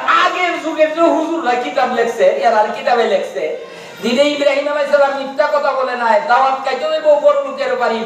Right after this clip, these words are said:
পৃথিবীর সবচেয়ে বড়, পৃথিবীর মালিক আল্লাহ। আওয়াজে বলেন কে?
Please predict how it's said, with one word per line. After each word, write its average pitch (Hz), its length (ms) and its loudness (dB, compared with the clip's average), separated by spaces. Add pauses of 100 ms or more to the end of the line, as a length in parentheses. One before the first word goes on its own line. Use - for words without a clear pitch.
পৃথিবীর 294 460 -4
সবচেয়ে 330 760 0
বড়, 294 280 4
পৃথিবীর 262 600 -6
মালিক 233 480 0
আল্লাহ। 202 680 0
আওয়াজে 196 280 4
বলেন 196 320 -2
কে? - 340 -2